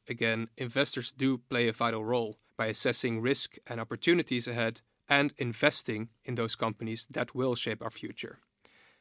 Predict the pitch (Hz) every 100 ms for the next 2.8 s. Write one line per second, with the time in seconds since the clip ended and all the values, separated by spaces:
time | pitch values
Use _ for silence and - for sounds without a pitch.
0 | - 123 135 147 160 135 131 135 131 -
1 | 127 - - 117 110 - - 120 120 120
2 | 113 - 113 - 113 - 127 113